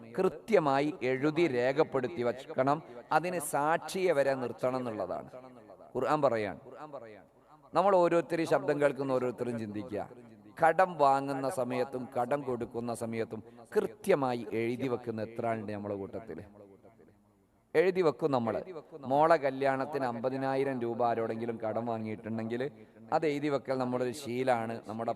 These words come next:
പതിവാണ്. അതല്ലെങ്കിൽ ഒരു വണ്ടി വാങ്ങാൻ വേണ്ടിയിട്ട് ഒരു ലക്ഷം ഉറുപ്പ്യ ആരോടോ കടം വാങ്ങിയിട്ടുണ്ടെങ്കിൽ അത് നമ്മുടെ ഡയറിയിലോ മറ്റോ നമ്മൾ എഴുതി വെക്കാറുണ്ട്.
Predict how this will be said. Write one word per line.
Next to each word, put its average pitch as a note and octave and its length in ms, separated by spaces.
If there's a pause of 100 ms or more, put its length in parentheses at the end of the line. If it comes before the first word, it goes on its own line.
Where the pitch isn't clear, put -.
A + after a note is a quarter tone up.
പതിവാണ്. G#2 400 (1300)
അതല്ലെങ്കിൽ F#3 380
ഒരു F3 100
വണ്ടി E3 320
വാങ്ങാൻ D#3+ 360
വേണ്ടിയിട്ട് D3+ 340
ഒരു D3+ 120
ലക്ഷം D#3 320
ഉറുപ്പ്യ D3+ 220
ആരോടോ C#3+ 240
കടം C3+ 340
വാങ്ങിയിട്ടുണ്ടെങ്കിൽ B2 800 (240)
അത് D3 100
നമ്മുടെ C#3+ 240
ഡയറിയിലോ C3 580
മറ്റോ A#2+ 280
നമ്മൾ A#2 260
എഴുതി A2 200
വെക്കാറുണ്ട്. G#2 760